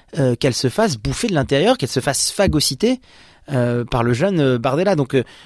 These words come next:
euh, je pense que pour, euh, autant pour Mélanie, c'est symbolique et après c'est un retrait pour se consacrer aux, aux affaires nationales, autant pour Le Pen,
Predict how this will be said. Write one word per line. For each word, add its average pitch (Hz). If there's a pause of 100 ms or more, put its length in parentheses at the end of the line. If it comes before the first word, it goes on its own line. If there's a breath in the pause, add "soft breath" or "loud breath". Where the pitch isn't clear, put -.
(160 loud breath)
euh, - (100)
je -
pense 208
que 175
pour, 143
euh, 127 (300 loud breath)
autant 190
pour 180
Mélanie, 165
c'est 131 (360)
symbolique 165
et 139
après 123
c'est 135
un 117
retrait 135 (300 loud breath)
pour -
se -
consacrer 156
aux, 113
aux 127
affaires 135
nationales, 147
autant 214
pour 170
Le 143
Pen, 226